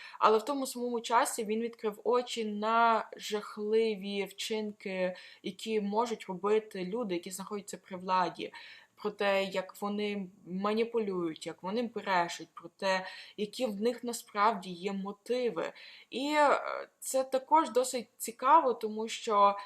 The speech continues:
як я вже казала в попередньому відео, культура на нас впливає, і цей т-, серіал також вплинув на багатьох людей з негативної точки зору, і ще більше людей перестало довіряти політиці.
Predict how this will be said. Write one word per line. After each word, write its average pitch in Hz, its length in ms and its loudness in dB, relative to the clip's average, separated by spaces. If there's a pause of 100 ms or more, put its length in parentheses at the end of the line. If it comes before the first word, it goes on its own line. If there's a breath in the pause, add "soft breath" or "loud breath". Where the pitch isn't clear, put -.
(240 loud breath)
як 226 320 2
я 262 100 2
вже 233 100 -4
казала 220 400 6
в 190 360 -2
попередньому 208 560 0
відео, 220 480 4
культура 240 420 -2
на 226 60 0
нас 220 200 -2
впливає, 254 500 4
і - 40 -8
цей 226 160 -4
т-, - 180 -6
серіал 233 400 0
також 226 280 0
вплинув 220 440 -2
на 185 80 -8
багатьох 185 480 -8
людей 220 460 -2 (500 loud breath)
з - 280 -8 (600)
негативної 220 500 -2
точки 185 360 -8
зору, 254 340 2
і 196 40 -4
ще - 180 -8
більше 208 300 -6
людей 190 500 -2
перестало 190 440 -4
довіряти 175 600 -4
політиці. - 500 -16